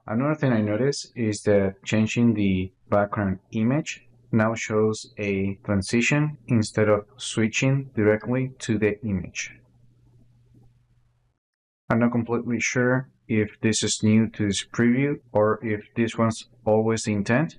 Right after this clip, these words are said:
but if we go to the current version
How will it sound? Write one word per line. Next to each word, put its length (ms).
but 440
if 240
we 180
go 280
to 360
the 500
current 360
version 440